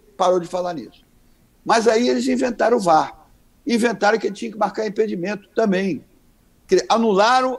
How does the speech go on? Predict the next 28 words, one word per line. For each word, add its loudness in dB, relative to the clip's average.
a -4
função -10
do -10
bandeirinha. -6
Todo 4
gol 2
eles 0
vão -2
checar. -2
Então, -10
o -16
que -14
que -10
acontece? -4
Bota 0
um 0
bonequinho -2
lá, 6
bota 0
um -4
ve-, -2
já -2
que -8
eu -4
fe-, -4
falei -2
de -8
sorvete, 2